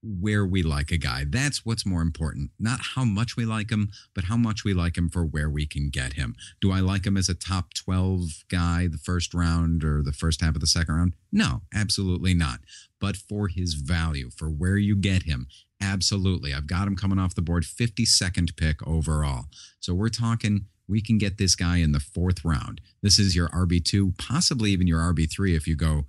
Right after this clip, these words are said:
uh, running back heavy, but put him as your R B two. So fine, you end up with a Jamaal Charles in the first round, eh, or LaShawn McCoy or somebody deeper like a, uh, or like a Le'Veon Bell or an Eddie Lacy.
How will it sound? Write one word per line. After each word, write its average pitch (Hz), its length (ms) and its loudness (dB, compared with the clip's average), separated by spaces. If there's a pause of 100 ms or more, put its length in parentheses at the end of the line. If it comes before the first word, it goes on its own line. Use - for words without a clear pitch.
(420)
uh, 78 300 2
running 90 280 2
back 76 280 0
heavy, 113 240 0
but - 240 -8
put 196 120 -6
him 220 120 -4
as 196 100 -4
your 170 180 -6
R 160 140 -2
B 151 120 -4
two. 98 320 -4
So 98 200 0
fine, 90 320 0
you 85 100 2
end 90 200 2
up 92 180 -2
with 90 180 -2
a 87 40 -2
Jamaal 87 360 0
Charles 85 400 -2
in 82 80 2
the 80 80 0
first 85 340 -2
round, 87 280 2 (260)
eh, 85 460 2
or 76 380 0
LaShawn 82 520 2
McCoy 85 560 2
or 78 160 2
somebody 80 360 2
deeper 80 480 2
like 76 260 0
a, 71 300 0 (480)
uh, 69 360 2
or 87 120 4
like 78 200 4
a 80 40 4
Le'Veon 80 500 4
Bell 78 220 2
or 76 80 4
an 78 80 4
Eddie 82 200 4
Lacy. 85 460 4